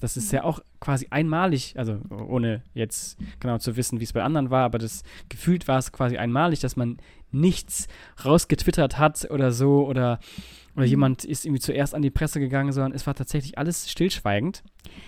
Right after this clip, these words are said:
Speaker 1: Da
Speaker 2: Ja,
Speaker 1: dachte
Speaker 2: wie
Speaker 1: ich mir
Speaker 2: gut.
Speaker 1: auch, ja,
Speaker 2: Mhm.
Speaker 1: gut, genau. Ich dachte halt aber auch, naja, zum Thema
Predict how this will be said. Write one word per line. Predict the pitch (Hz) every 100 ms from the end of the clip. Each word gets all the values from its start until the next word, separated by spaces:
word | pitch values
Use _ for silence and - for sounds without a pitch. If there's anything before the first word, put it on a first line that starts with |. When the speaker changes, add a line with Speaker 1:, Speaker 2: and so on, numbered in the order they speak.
| - - -
Speaker 1:
Da | - 123
Speaker 2:
Ja, | 226
Speaker 1:
dachte | 254 214
Speaker 2:
wie |
Speaker 1:
ich | 175
mir | 143
Speaker 2:
gut. | 135
Speaker 1:
auch, | 190 - - - - -
ja, | 135 196 170 - -
Speaker 2:
Mhm. | 220
Speaker 1:
gut, | 202 220 -
genau. | - 160 156 - -
Ich | -
dachte | 180 165
halt | 165 143
aber | 135
auch, | 185 -
naja, | 147 156 190 185 - -
zum | - 151
Thema | 175 165 160 156